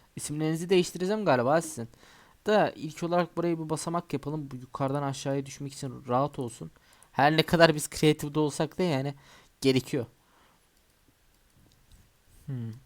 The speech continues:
Bunu dört tane var bende ama. Sıkıntı yok. Bunu alalım.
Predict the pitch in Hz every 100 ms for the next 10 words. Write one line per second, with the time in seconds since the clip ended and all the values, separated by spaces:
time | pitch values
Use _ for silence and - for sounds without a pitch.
0 | _ _ _ _ _ _ 131 135 131 _
1 | _ _ _ _ _ - 139 - 165 175
2 | 190 151 117 117 113 127 202 _ _ _
3 | - _ _ _ _ - _ _ _ _
4 | _ _ _ _ _ _ _ _ _ _
5 | _ - - 135 135 135 - _ _ _
6 | _ _ 143 139 131 123 127